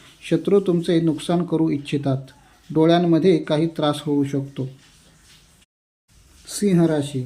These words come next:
तुमची काम करण्याची पद्धत सुधारेल. वडिलोपार्जित व्यवसायात आर्थिक लाभ होईल. परदेशातून तुम्हाला आर्थिक लाभ होऊ शकतो. व्यवसायात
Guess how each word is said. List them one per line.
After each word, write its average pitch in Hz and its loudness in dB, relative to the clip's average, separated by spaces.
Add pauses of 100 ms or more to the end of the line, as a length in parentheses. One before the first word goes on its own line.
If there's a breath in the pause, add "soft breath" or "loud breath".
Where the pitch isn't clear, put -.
(140)
तुमची 165 -2
काम 185 -2
करण्याची 160 -2
पद्धत 156 -4
सुधारेल. 135 0 (500 soft breath)
वडिलोपार्जित 180 0
व्यवसायात 147 -2
आर्थिक 156 -4
लाभ 147 0 (100)
होईल. 131 2 (460 loud breath)
परदेशातून 165 2
तुम्हाला 165 0
आर्थिक 147 -4
लाभ 151 2
होऊ 143 0
शकतो. 139 -6 (580 loud breath)
व्यवसायात 160 2